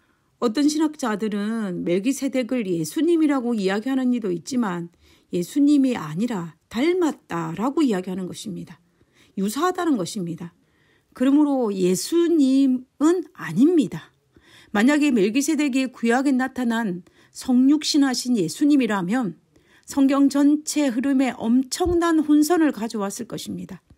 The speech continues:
왜냐하면 이미 구약에서 우리의 제사장으로 예수님께서 오셨는데 구태여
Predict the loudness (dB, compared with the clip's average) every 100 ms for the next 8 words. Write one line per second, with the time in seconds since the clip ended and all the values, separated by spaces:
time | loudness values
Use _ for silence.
0 | _ _ _ _ _ _ 2 4 4 4
1 | 2 2 0 2 0 2 0 2 0 -2
2 | -2 0 0 0 -2 -4 -4 -2 0 2
3 | 2 2 0 0 2 0 0 -4 -6 -2
4 | 2 2 2 -2 -6 -8 _ _ _ _
5 | _ -12 -2 0 0 -4